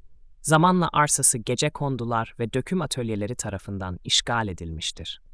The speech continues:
İki bin on bir yılında Fatih Belediyesi restorasyon çalışmalarına başlamış ve iki bin on iki yılında ihya edilerek ibadete açılmıştır.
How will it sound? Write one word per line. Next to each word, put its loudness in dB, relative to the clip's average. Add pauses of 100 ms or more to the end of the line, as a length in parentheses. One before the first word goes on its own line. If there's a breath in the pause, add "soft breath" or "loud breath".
(680)
İki 0
bin 6
on 2
bir 2
yılında -4 (100)
Fatih 0
Belediyesi -4
restorasyon 0
çalışmalarına -4
başlamış -4 (560)
ve -2
iki -2
bin 4
on 0
iki -6
yılında -2
ihya 0
edilerek -4
ibadete -2
açılmıştır. -8